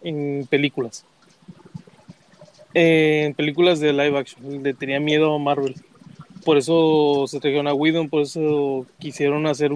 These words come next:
como que las películas más chistosas, por eso no querían a Snyder, porque querían hacer algo más parecido como lo que estaba haciendo Marvel, güey. Pero no, no pudieron, por lo mismo que querían copiarle, no pudieron.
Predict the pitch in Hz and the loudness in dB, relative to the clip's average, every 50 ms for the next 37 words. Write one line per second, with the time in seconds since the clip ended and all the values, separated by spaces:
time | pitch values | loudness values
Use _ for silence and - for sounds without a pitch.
0 | 139 - 170 160 156 151 135 - - 147 139 135 131 - _ _ - - _ _ | -2 -4 -4 -4 -4 -4 -4 -4 -2 0 0 0 -2 -4 _ _ -20 -20 _ _
1 | _ _ _ _ - 160 135 - - 147 139 139 135 156 156 151 151 156 147 - | _ _ _ _ -2 -2 -2 0 -2 -2 -2 0 2 4 4 4 4 2 2 0
2 | - - 165 - - - - 151 151 143 156 165 139 - - 156 139 139 147 156 | -2 -8 -10 -10 -10 -8 -4 -4 -4 -2 -4 -6 -6 -6 -4 -4 -4 -4 -4 -8
3 | 147 - 156 147 143 147 147 135 - 147 143 147 147 147 143 _ _ _ _ - | -6 -4 -2 -2 -2 -2 -4 -4 -4 -4 -2 -2 -2 -4 -6 _ _ _ _ -20
4 | - - _ - - - - - 151 143 135 131 127 - - 139 131 151 143 143 | -20 -20 _ -20 -20 -16 -10 -6 -4 -4 -4 -6 -10 -14 -16 -6 -2 2 2 4
5 | 143 151 139 160 160 156 151 147 - 190 139 - - - 151 143 143 151 165 170 | 4 2 2 0 0 0 0 -2 -2 -6 -6 -6 -4 -2 -2 0 2 2 2 2
6 | 175 170 156 156 147 - - - 180 156 143 - 156 160 160 160 - 175 170 160 | 2 2 2 0 0 0 0 0 0 0 0 -2 -2 -2 -2 -2 -2 -4 -6 -4
7 | 151 143 143 135 135 135 135 135 139 135 135 - - _ _ _ - - 156 131 | -4 -4 -4 -4 -4 -6 -6 -4 -4 -4 -4 -6 -10 _ _ _ -8 -8 -6 -2
8 | - 156 147 139 151 156 156 156 156 156 151 147 143 135 127 127 123 185 - _ | 0 2 2 2 0 -2 -4 -2 0 0 0 0 -2 -4 -8 -10 -12 -16 -18 _
9 | _ _ _ _ - - - 151 143 151 151 165 160 147 135 127 123 120 - - | _ _ _ _ -20 -14 -4 0 2 2 2 2 2 0 -2 -4 -6 -10 -12 -16
10 | - _ _ - - _ _ _ _ _ - - _ - - - 160 151 147 147 | -20 _ _ -20 -20 _ _ _ _ _ -20 -20 _ -12 -4 0 2 4 4 4
11 | 143 143 139 139 139 135 135 131 135 135 139 139 131 139 143 143 143 160 - 165 | 4 2 2 2 0 0 0 0 0 -2 -2 -2 -4 -4 -2 0 0 0 -2 -2
12 | 156 147 - - 156 143 143 143 151 156 151 135 - 147 131 143 139 139 143 147 | -4 -4 -4 -6 -6 -4 0 0 0 0 -2 -4 -6 -8 -6 -6 -6 -6 -6 -6
13 | 156 147 - 165 - - 143 135 139 143 - - 160 180 185 170 170 156 156 151 | -8 -8 -10 -10 -6 -4 -2 -2 -2 -4 -4 -6 -4 0 2 2 2 0 -2 -6
14 | 151 151 147 143 131 - - 139 127 131 135 127 - | -6 -6 -6 -8 -8 -6 -6 -6 -4 -4 -4 -6 -8